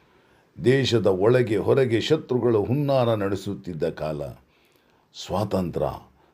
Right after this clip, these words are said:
ಸ್ವಾತಂತ್ರ್ಯ, ಸ್ವಾತಂತ್ರ್ಯ ಎಂದು ಹಂಬಲಿಸುತ್ತಿದ್ದ ಕಾಲ, ಆಂಗ್ಲರು ದೇಶವನ್ನು ಲೂಟಿ ಮಾಡಿ ಕೊಬ್ಬಿ ಭಾರತೀಯರ ತಲೆಯ ಮೇಲೆ ತೂಗುಗತ್ತಿ ಇಟ್ಟಿದ್ದ ಕಾಲ,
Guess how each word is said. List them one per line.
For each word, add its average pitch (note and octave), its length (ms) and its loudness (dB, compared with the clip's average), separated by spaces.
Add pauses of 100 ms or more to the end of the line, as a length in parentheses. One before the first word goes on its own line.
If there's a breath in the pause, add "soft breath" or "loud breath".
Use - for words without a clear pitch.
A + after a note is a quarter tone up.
ಸ್ವಾತಂತ್ರ್ಯ, G2+ 760 -2
ಸ್ವಾತಂತ್ರ್ಯ A#2+ 720 0
ಎಂದು G2+ 300 0
ಹಂಬಲಿಸುತ್ತಿದ್ದ F#2+ 1040 -2
ಕಾಲ, C#2+ 300 -8 (960 soft breath)
ಆಂಗ್ಲರು A#2 840 2 (480)
ದೇಶವನ್ನು G#2+ 640 0
ಲೂಟಿ A#2+ 380 -2
ಮಾಡಿ F#2 380 -2
ಕೊಬ್ಬಿ A2 500 -2
ಭಾರತೀಯರ G2 1000 0
ತಲೆಯ G#2 560 -2
ಮೇಲೆ F2+ 360 -2
ತೂಗುಗತ್ತಿ F#2+ 920 -4
ಇಟ್ಟಿದ್ದ F2 480 -6
ಕಾಲ, D2+ 400 -2